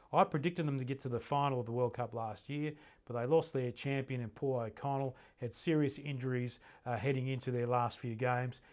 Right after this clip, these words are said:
and to me, that killed them off. But now they've moved on. They are a great team on the rise,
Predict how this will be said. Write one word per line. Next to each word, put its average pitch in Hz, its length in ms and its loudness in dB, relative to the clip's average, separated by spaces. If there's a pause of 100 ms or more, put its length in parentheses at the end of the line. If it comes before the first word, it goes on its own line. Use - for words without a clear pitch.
(160)
and 127 220 -4
to 135 120 -4
me, 165 560 2 (400)
that 135 300 4 (180)
killed 131 320 6
them 113 180 -4
off. 120 320 -4 (280)
But 107 180 -8
now 143 320 6
they've 143 260 6
moved 135 360 2
on. 131 340 2 (380)
They 117 80 -4
are 113 240 -2
a 110 40 -6
great 139 440 2
team 139 260 0
on 120 80 -2
the 110 100 -6
rise, 113 580 -4